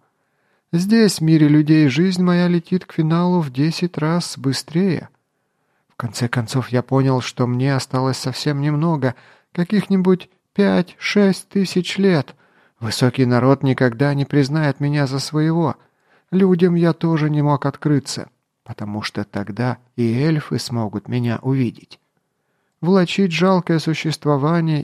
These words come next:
изгоя и дальше — вот и все, что мне оставалось. Но я решил бороться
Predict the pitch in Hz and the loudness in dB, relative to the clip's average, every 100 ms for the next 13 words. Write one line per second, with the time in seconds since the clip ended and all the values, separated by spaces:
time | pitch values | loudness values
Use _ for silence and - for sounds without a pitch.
0 | 139 135 131 160 165 143 127 170 190 170 | -2 -2 -2 -2 0 -2 0 0 0 -2
1 | - - _ _ _ _ _ _ - 202 | -4 -6 _ _ _ _ _ _ -4 0
2 | 220 214 185 - 220 208 - - 165 139 | 0 0 -2 0 2 2 0 -2 0 0
3 | 120 117 - 117 110 117 107 95 - - | -2 -4 -6 -4 -2 -2 -4 -8 -16 -20
4 | _ _ _ _ - 120 113 120 110 110 | _ _ _ _ -6 -4 -2 -4 -4 -2
5 | 117 131 151 160 143 131 156 165 147 160 | -2 -2 0 0 0 -2 0 0 2 0
6 | 190 - - | -2 -6 -10